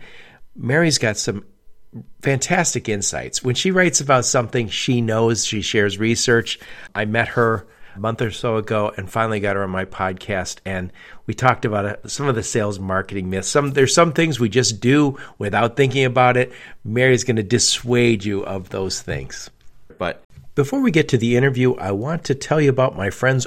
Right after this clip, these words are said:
over at Tusk Logistics. That's T U S K logistics dot com. Tusk is a small parcel shipping network, very similar to U P S and FedEx or the Postal Service, except you can save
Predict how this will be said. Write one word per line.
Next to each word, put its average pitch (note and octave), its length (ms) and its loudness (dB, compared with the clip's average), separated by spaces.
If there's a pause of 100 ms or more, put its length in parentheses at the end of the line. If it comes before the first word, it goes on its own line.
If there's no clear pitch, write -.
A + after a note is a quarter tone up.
over B2+ 280 0
at - 300 -6
Tusk - 540 2 (200)
Logistics. A2+ 640 -2
That's E2+ 320 -6 (340)
T - 160 -2
U D#3+ 380 2
S C3+ 240 2
K C#3+ 300 2
logistics G2+ 760 0
dot G2 260 0
com. F#2 320 0 (840)
Tusk - 460 2
is G2+ 260 -2
a G#2 80 -6
small C3 480 0
parcel B2 560 0
shipping G2+ 520 -4
network, - 480 -8 (240)
very C3 240 4
similar E3+ 420 2
to G2+ 160 -2
U G2 160 0
P C#3 240 2
S C3+ 240 2
and B2 100 0
FedEx G#2+ 720 2 (140)
or A2 240 2
the A2 80 -4
Postal F2+ 420 -4
Service, E2 400 -6 (400)
except G#2+ 420 0
you G#2+ 60 -4
can G#2+ 160 -6
save F#2 440 -2